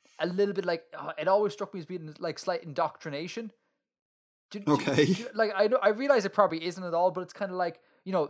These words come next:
Speaker 1: to be Irish, one must go to, like, the Irish, the Irish areas and learn Irish, and no English is allowed at all 'cause we're in Ireland, and Ireland's about Irish, and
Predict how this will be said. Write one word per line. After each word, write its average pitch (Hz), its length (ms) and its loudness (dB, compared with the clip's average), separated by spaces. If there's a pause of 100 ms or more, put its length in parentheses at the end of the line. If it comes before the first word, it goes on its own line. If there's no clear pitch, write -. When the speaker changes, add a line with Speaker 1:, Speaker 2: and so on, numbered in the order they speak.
(120)
Speaker 1:
to 240 140 -4
be 226 180 -4
Irish, 214 440 4
one 208 240 4
must 196 280 0
go 196 180 0
to, 185 160 -8
like, 165 300 -4
the 170 160 -14
Irish, 175 540 0 (400)
the 196 160 -6
Irish 196 380 4
areas 180 440 -2
and 170 140 -6
learn 196 240 4
Irish, 170 400 2
and 175 120 -4
no 226 280 4
English 202 320 -4
is 175 120 -4
allowed 165 320 0
at 175 180 0
all 180 200 4
'cause 147 180 -2
we're 165 140 -6
in 190 180 -8 (140)
Ireland, 170 460 4
and 151 160 -4 (100)
Ireland's 180 440 2
about 160 280 0
Irish, 165 420 2
and 151 200 -4